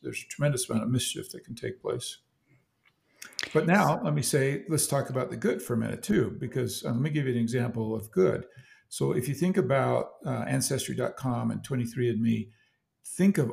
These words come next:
all the data they have. And if they used A I to look at that data and try to find trends for diseases,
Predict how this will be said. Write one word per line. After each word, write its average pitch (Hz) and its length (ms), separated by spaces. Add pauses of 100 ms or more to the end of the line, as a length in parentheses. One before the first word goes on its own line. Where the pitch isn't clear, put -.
all 156 240
the 143 120
data 123 380
they 113 200
have. 107 640 (340)
And 123 140
if 120 100
they 165 140
used 180 400
A 143 200
I 123 520
to 120 100
look 139 220
at 156 100
that 123 240
data 127 420
and 117 140
try 131 220
to 127 200
find 127 600
trends 123 560
for - 180
diseases, 113 920